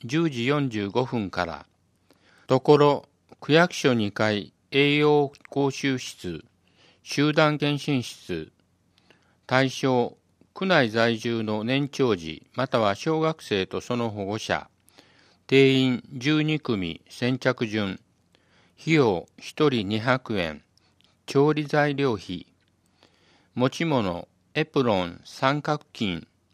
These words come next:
マスク、手拭きタオル、布巾。内容、講話と調理実習、簡単パッククッキング。申し込み、大阪市行政オンラインシステムでお申し込みください。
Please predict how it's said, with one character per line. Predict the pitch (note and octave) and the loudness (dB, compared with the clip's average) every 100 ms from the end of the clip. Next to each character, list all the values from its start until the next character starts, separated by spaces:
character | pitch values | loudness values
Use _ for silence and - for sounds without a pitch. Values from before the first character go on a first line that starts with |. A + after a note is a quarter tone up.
| _ | _
マ | C3 C#3+ | -4 -2
ス | - - | -4 -10
ク、 | - F2 E2 _ _ _ | -6 -6 -8 _ _ _
手 | B2+ | -4
拭 | C3 C#3 | -2 -4
き | - D3 | -8 -6
タ | - D3 | 0 2
オ | G2+ | 2
ル、 | F2 - _ | -2 -8 _
布 | - - | -20 -8
巾。 | C#3 A2 D#2+ - _ _ _ _ _ _ _ _ | -2 -2 -2 -12 _ _ _ _ _ _ _ _
内 | A#2 C3 C3+ C3+ | 2 4 4 4
容、 | C3 B2+ F#2+ _ _ _ _ | 4 2 -2 _ _ _ _
講 | - C#3 D3 | 2 4 6
話 | D3+ | 4
と | - C#3 C3 | 2 0 0
調 | - C#3 C#3 | 0 2 2
理 | C3+ | 0
実 | B2+ | -4
習、 | B2+ - G#2 F2+ D2+ - _ _ _ - | -6 -6 -4 -6 -8 -16 _ _ _ -6
簡 | B2+ C3 C3+ | 0 0 0
単 | C#3+ C3+ B2+ | 0 0 0
パ | C#3+ | 0
ッ | C#3+ | -2
ク | - C#3 | -4 -8
ク | - | -6
ッ | B2+ - | -8 -8
キ | G#2 | -6
ン | F2+ | -6
グ。 | E2 D#2 - _ _ _ _ _ _ _ - | -8 -12 -16 _ _ _ _ _ _ _ -4
申 | A2+ C3+ | 0 0
し | - - | -2 -4
込 | B2+ | -2
み、 | B2 A2 - _ _ _ - | 0 -4 -10 _ _ _ -4
大 | C3+ | -2
阪 | D3+ D#3 D3+ D3 | 0 -2 -2 -2
市 | - G2+ F2+ | -4 -8 -2
行 | C3 | 0
政 | C#3 - C#3+ C#3+ C3+ | 0 0 0 2 0
オ | |
ン | C#3+ C#3 | -2 0
ラ | C#3+ | 0
イ | C#3+ | -2
ン | |
シ | C#3 D3 | -4 -6
ス | C#3 | -6
テ | - G#2+ | -4 -4
ム | F#2 | -2
で | E2+ E2+ - A2 | -6 -8 -10 -4
お | |
申 | A2+ A#2+ | -2 -2
し | - | -2
込 | B2 | -2
み | A#2 | -2
く | A2+ | -2
だ | A2 G#2 | -2 -2
さ | G#2+ F2+ | 0 0
い。 | C#2+ | -2